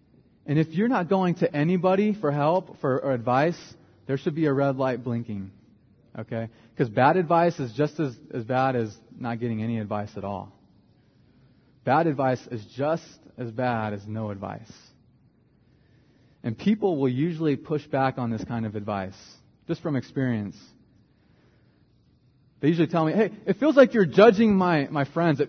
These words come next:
I feel like you're judging me." Uh, I don't think it's judgment. I think it's discernment.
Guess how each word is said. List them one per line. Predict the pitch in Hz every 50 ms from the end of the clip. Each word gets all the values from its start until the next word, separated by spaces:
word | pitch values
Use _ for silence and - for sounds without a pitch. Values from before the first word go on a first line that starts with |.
| -
I | 165 170
feel | - - 294
like | 294 269 262 -
you're | 214 175
judging | 151 113 127 185 220 202 175 214 190 165 147 139
me." | 151 196 226 180 143 120 107 - - - - - - - - - _ _ - - - _ _ _ _ -
Uh, | - 131 -
I | - 131 175 214
don't | 240 233 208
think | 240 226 214
it's | 214 156 131
judgment. | 113 160 160 175 160 139 131 127 110 107 - - - - - - -
I | 131 131
think | - 233 240 -
it's | 214 -
discernment. | - - 135 - - - 170 170 165 147 131 120 104 101 98